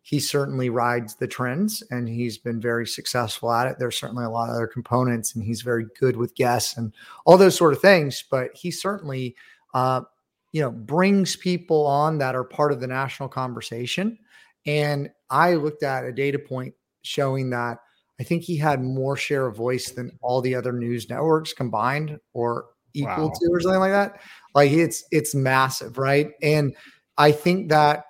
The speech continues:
Speaker 1: he's talking, he's not talking from talking points. He's talking about what people are interested in. And then he's bringing people on to further, like, uh,
Speaker 2: Flush out the
Speaker 1: unpack,
Speaker 2: subject.
Speaker 1: yeah,
Speaker 2: Yeah.
Speaker 1: yeah, unpack whatever's going on. And so I think that's a really,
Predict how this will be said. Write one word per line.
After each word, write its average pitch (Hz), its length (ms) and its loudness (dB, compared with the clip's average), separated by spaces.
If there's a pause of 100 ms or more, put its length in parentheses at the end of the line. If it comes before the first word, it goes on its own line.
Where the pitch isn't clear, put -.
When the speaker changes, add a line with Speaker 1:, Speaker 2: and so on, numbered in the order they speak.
(180)
Speaker 1:
he's 170 260 -2
talking, 165 640 2
he's 156 220 -6
not 175 200 4
talking 151 400 -2
from 127 140 -10
talking 190 380 0
points. 127 400 -6 (300)
He's - 260 -6
talking 160 340 2
about 135 300 0
what 139 260 0
people 139 340 -6
are 123 200 -4
interested 143 540 -6
in. 120 300 -4 (320)
And 139 120 -2
then 143 80 -2
he's 135 160 -4
bringing 151 340 -2
people 139 300 -2
on 131 260 0
to 120 340 -4 (380)
further, 151 560 6
like, 131 220 -2 (360)
uh, 135 160 2
Speaker 2:
Flush 139 320 8
out 117 240 8
the 117 60 6
Speaker 1:
unpack, - 80 2
Speaker 2:
subject. 101 320 0 (200)
Speaker 1:
yeah, 104 60 2
Speaker 2:
Yeah. 92 100 4
Speaker 1:
yeah, 151 140 4 (160)
unpack 156 340 2
whatever's 147 320 0
going 139 220 -2
on. 160 240 4 (340)
And 165 100 4
so 196 120 4
I 190 40 6
think 220 140 4
that's 196 220 -2
a - 20 -8
really, 170 440 0